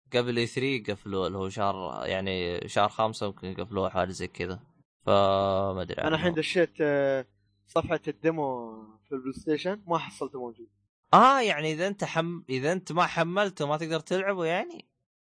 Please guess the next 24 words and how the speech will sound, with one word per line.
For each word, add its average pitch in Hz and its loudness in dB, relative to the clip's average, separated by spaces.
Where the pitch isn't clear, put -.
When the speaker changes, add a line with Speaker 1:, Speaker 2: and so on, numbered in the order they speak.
Speaker 2:
أظن، 135 0
Speaker 1:
مو-، 120 -16
Speaker 2:
أظن. 123 -8
Speaker 1:
ما 120 -4
أدري 98 0
عنه 85 -4
عاد. - -4
Speaker 2:
ما، - 4
Speaker 1:
عاد، - 4
Speaker 2:
ما 147 4
Speaker 1:
عاد 151 8
Speaker 2:
موجود. 110 -4
Speaker 1:
نشوف. 104 -6
المهم 175 4
إذا 139 0
حصلته 127 -2
حصلته، 113 -4
ما 104 -4
حصلته 104 -4
عاد، 92 -2
آه، 80 -4
انتظر 92 -6
لين 87 -4
ما 82 -6